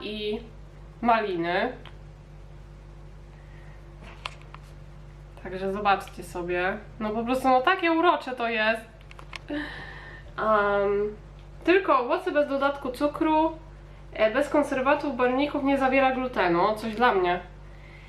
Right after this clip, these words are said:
E, jest tu skład? Aha, jabłka, e, i maliny tylko. Czyli to są takie pewnie liofilizowane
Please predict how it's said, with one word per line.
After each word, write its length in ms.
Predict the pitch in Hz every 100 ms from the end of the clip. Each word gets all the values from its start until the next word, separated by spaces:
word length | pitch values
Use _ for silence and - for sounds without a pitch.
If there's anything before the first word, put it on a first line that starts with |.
| - - - -
E, 40 | 285 294 294
jest 220 | 294 339
tu 60 | -
skład? 420 | - 247 285 523
Aha, 360 | 349 302 294 226
jabłka, 640 | 240 339 330 294 311 277 262 240
e, 180 | 247
i 120 | 247 262
maliny 580 | 269 269 269 269 262 269 - - - - - -
tylko. 500 | 202 180 - 175 170 - - - -
Czyli 160 | 269
to 120 | 262 294
są 160 | 294
takie 240 | 285 277 285
pewnie 360 | 277 269 277
liofilizowane 960 | 277 277 285 277 262 277 262 196 180